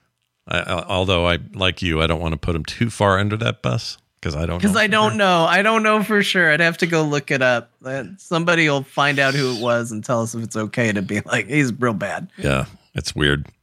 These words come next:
Speaker 1: Uh, all right. Well, we, we, we did okay, guys. And I, and I think, well, we're gonna talk more about it, uh, later when we talk about the games themselves, but we should probably spend a little time talking about the Metzen bit. Um, I thought it was really good.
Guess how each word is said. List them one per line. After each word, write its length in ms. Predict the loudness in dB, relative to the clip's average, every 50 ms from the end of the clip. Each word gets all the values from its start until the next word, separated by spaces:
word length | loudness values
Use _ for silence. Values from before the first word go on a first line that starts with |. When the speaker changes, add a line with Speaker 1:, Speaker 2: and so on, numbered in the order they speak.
| -10 -10 -8 -6
Speaker 1:
Uh, 420 | -4 -4 -2 -2 -2 -2 -2 -2 -4 -6 -4
all 160 | -2 -2 0
right. 180 | 0 0 -2 -2
Well, 340 | 0 0 0 0 -2 -2 -4 -4
we, 200 | -2 0 0 -2 -2 -2
we, 220 | 0 0 0 0
we 180 | 0 0 0 0
did 160 | 2 2 2
okay, 540 | 2 0 0 0 2 2 2 0 -2 -4 -10 -6 -2
guys. 420 | 0 2 2 2 2 0 0 -2
And 200 | -2 0 0 2
I, 60 | 2 2 2 0 0
and 140 | 0 2 2
I 100 | 2 2
think, 360 | 0 0 0 0 0 -2 -2 -2
well, 180 | 0 0 2
we're 120 | 2 2 2
gonna 120 | 2 2
talk 240 | 2 2 0 2 2
more 140 | 2 2 2
about 260 | 4 4 4 4 4
it, 140 | 2 0 -2 -6 -20 -20 -20 -20 _ _ _ _ _ -2
uh, 400 | 0 2 4 4 4 2 2 0 -2
later 360 | -2 0 2 2 4 2 2
when 120 | 2 2
we 60 | 0
talk 240 | 2 2 0 0 0
about 280 | 0 0 0 0 0 -2
the 60 | -4
games 320 | -2 0 0 0 0 0
themselves, 600 | -2 -2 -2 0 2 2 2 2 2 0 -2 -4
but 280 | -2 0 0 0 0 -2 _ -12 -20 -20 _ _ _ _ _ _ _ _ _ -6
we 80 | -4 -2 0
should 160 | 0 0 0
probably 240 | 0 2 2 2 2
spend 240 | 2 2 2 2 2
a 20 |
little 180 | 2 2 2 2
time 240 | 2 2 2 2
talking 300 | 2 2 0 2 2 0
about 280 | 0 0 0 0 0 0
the 60 | 0
Metzen 460 | 0 2 0 0 0 0 -2 -2 0
bit. 220 | 0 0 0 0 -2 _ _
Um, 460 | -2 0 0 0 0 -2 -4 -4 -6 -10 _ _ _ _ _ _
I 140 | -2 -2 0
thought 240 | 2 2 2 2
it 80 | 2 0
was 180 | 0 0 0 0
really 280 | 2 2 4 2 2
good. 360 | 2 2 2 2 2 0 -2